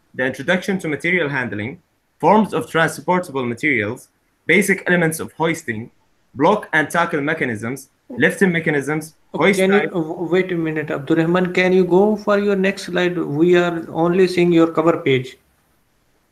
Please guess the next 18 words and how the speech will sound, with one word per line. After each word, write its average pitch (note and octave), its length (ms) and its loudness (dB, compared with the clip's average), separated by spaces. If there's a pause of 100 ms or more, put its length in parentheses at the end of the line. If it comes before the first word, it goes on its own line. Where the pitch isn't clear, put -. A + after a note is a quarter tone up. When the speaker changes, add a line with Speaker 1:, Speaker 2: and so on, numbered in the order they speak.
(440)
Speaker 1:
Wait, A2+ 240 -2 (420)
I, A2+ 180 0 (640)
in B2+ 160 0
my D#3 160 4
screen, F#3+ 360 2
it's, D#3 280 -6
like, C#3+ 200 -2
the C#3 80 -10
second D#3 380 -8
one. B2 340 -12 (540)
Speaker 2:
Okay, E3 400 0 (260)
you, D3+ 380 -8
second D3 460 -4
one. C3+ 100 -8
Okay, D3+ 300 -2
you C#3+ 100 -2
can C#3 300 -4
start. - 480 -2